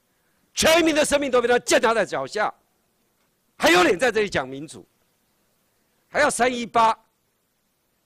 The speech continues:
我觉得柯总召啊，你真的疯了，你真的疯了。I'm watching you，你真的疯了，真的，这个人哈，带领的民进党，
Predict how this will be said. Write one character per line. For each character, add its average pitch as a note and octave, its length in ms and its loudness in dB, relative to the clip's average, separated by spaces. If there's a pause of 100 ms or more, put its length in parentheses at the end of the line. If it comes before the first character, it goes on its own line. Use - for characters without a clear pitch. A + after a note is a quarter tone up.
(260)
我 F3 100 -4
觉 F#3+ 180 -4
得 F3+ 240 -6 (720)
柯 B2+ 140 -12
总 A2 160 -16
召 F#2+ 160 -12
啊， F2+ 160 -12 (300)
你 A#2+ 100 -16
真 D#3+ 140 -8
的 C#3 80 -6
疯 C3 320 -6
了， F2 120 -12 (2250)
你 C3+ 80 -10
真 F3+ 160 -4
的 E3 100 -2
疯 D#3 280 -10
了。 G#2+ 120 -10 (380)
I'm F#3+ 220 -2
watching G#3 420 -4
you， F3+ 220 -8 (580)
你 E3 180 -4
真 A3+ 220 0
的 G#3+ 100 -2
疯 G3+ 280 -6
了， E3 120 -10 (1160)
真 D4 260 -2
的， A#3+ 300 -2 (640)
这 D#4+ 160 0
个 C#4 120 4
人 F#3+ 260 2
哈， D#3+ 240 -2 (800)
带 C#4+ 160 4
领 G#3+ 120 -4
的 F#3+ 120 -8
民 F#3+ 180 -10
进 A3 180 -12
党， B2 240 -8